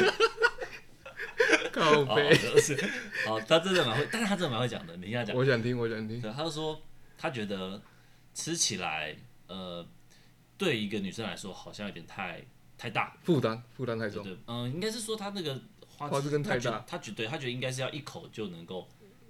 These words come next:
Speaker 2: 咬得下去。
Speaker 1: 啊，它特色就不是一口可以咬完的啊。
Speaker 2: 然后再来，
Speaker 1: 嗯。
Speaker 2: 她也觉得这个单价真的偏高。后来我想一想，
Speaker 1: 嗯啊。
Speaker 2: 这单价，干，真的蛮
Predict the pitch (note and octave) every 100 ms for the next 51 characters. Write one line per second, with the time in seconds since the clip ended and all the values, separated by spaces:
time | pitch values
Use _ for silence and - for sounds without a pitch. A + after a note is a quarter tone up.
0 | - G2+ F3+ G#2 F#2+ F#2 D#3+ E3+ - G3
1 | A3+ F3+ F#3 E3 D#3 C#3 D3+ E3 C3 A2
2 | G2 A#2+ A#2 F2+ - - - D2+ - -
3 | - F#2+ B2+ E3+ E3 A2+ G#2+ C#3 A2+ F2+
4 | F2+ F2+ G#2 F2+ F#2 - - - A2+ G#2+
5 | - F2 E2+ E2 - - - - A#2 A2+
6 | G2+ G#2+ B2 - - - - C#3 C#3 -
7 | - - G#2 B2+ F#2